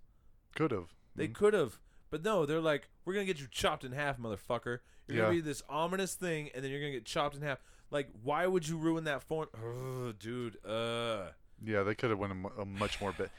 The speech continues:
Speaker 1: Hey. <laughs>
Speaker 2: I don't know, I'm gonna
Speaker 1: It's
Speaker 2: see it.
Speaker 1: Kathleen Kennedy for you.
Speaker 2: They'll get my money for that first
Speaker 1: Yeah.
Speaker 2: movie. I won't see it again. Maybe.
Speaker 1: Yeah, I haven't even rewatched it on Netflix. I,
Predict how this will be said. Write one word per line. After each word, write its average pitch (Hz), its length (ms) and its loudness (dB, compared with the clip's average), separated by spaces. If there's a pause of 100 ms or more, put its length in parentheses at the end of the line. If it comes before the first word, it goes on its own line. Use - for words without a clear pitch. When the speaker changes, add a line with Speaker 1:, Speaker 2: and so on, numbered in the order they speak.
(520)
Speaker 1:
Hey. 120 340 0
<laughs> - 1000 -14
Speaker 2:
I - 40 -8
don't 107 80 -6
know, 98 80 -8
I'm 104 60 -8
gonna 117 100 -6
Speaker 1:
It's - 120 -4
Speaker 2:
see - 60 -4
it. 208 40 4
Speaker 1:
Kathleen 247 360 8
Kennedy 226 400 2
for 104 260 4
you. 104 120 4
Speaker 2:
They'll 139 160 0
get 156 180 2
my 147 120 2
money 143 260 0
for 120 140 -4
that 117 180 0
first 123 220 -2
Speaker 1:
Yeah. 127 80 2
Speaker 2:
movie. 110 320 0 (1040)
I 131 100 -2
won't 127 220 -2
see 123 160 -6
it 107 60 -4
again. 110 380 -10 (480)
Maybe. 101 360 -8 (720)
Speaker 1:
Yeah, 113 200 0
I 120 140 0
haven't 156 280 0
even 98 240 -4
rewatched 104 460 0
it - 60 -10
on 107 180 -4
Netflix. 104 500 -6
I, 98 240 -8